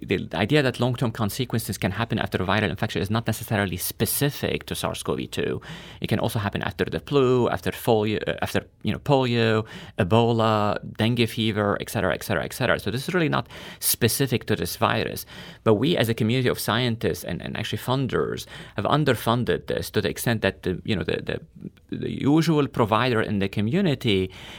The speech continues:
is not necessarily aware that viruses do have long-term consequences. And, and there is a tendency that to, to sort of generally sort of, uh, ignore what, what, what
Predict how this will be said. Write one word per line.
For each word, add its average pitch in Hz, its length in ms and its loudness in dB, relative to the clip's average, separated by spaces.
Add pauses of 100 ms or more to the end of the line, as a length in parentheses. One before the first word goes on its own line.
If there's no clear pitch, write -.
is 107 120 -2
not 131 180 0
necessarily 113 540 2
aware 104 320 4
that 92 180 0
viruses 101 600 2
do 101 180 2
have 92 260 2
long-term 95 380 0
consequences. - 1000 -4 (600)
And, 117 220 2
and 113 180 2
there 120 80 2
is 127 100 2
a 113 120 4 (480)
tendency 113 840 2
that - 200 -8
to, 101 120 0
to - 180 -6
sort 101 160 -2
of 90 60 -4
generally 104 540 2 (1040)
sort 104 100 2
of, 98 80 -2
uh, 101 120 6 (880)
ignore 110 920 4
what, 98 220 -2
what, 104 240 -2
what 101 220 -2